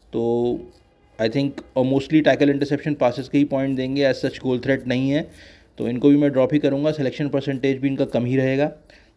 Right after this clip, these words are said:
Then जॉर्डन हेंडरसन की बात करें, तो इनका फॉर्म इम्प्रूव हो रहा है धीरे धीरे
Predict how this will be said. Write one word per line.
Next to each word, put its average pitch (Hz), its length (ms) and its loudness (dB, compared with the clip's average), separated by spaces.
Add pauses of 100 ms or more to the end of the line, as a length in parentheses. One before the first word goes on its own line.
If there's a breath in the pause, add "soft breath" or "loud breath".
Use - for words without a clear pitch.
Then 147 220 4
जॉर्डन 147 340 6
हेंडरसन 147 440 0
की 165 100 0
बात 151 220 4
करें, 160 200 2
तो 160 120 -2
इनका 131 380 2
फॉर्म 151 340 0
इम्प्रूव 139 380 4
हो 151 120 2
रहा 143 180 4
है 143 140 4
धीरे 143 240 0
धीरे 143 400 0